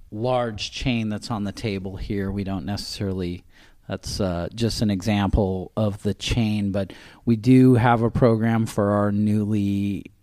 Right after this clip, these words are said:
our new prospects that have turned in an application, are about to get their degrees to go through,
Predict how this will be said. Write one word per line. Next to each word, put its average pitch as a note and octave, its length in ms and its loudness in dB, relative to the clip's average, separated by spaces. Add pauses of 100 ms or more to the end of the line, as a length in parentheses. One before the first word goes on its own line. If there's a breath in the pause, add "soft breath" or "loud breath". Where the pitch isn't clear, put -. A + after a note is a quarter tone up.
(800)
our G#2+ 180 -2
new A2+ 400 2
prospects A2+ 800 4
that G#2 480 2 (460 loud breath)
have A2 300 2
turned A#2 320 4
in A2+ 80 6
an A2+ 140 4
application, A2 760 0
are G#2 140 0
about G#2 320 2
to - 80 -4
get G#2 180 -2
their G2+ 140 -2
degrees G2+ 560 -2
to - 80 -2
go G2+ 240 2
through, G#2 480 0